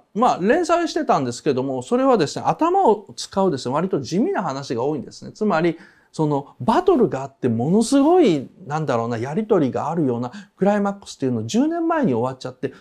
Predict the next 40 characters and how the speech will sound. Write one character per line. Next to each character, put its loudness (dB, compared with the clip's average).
そ -2
っ -8
か 2
ら 2
以 2
降 2
で -2
す -8
ね、 -8
本 2
当 0
を 2
言 0
え 0
ば、 0
大 6
き 2
い 2
話 -4
と 0
大 2
き -8
い 0
話 -4
な -4
の、 -8
つ -2
な 2
ぎ 0
の 0
頭 0
脳 0
戦 -4
み -4
た -2
い -2
な -4
も -4
の -4
が、 0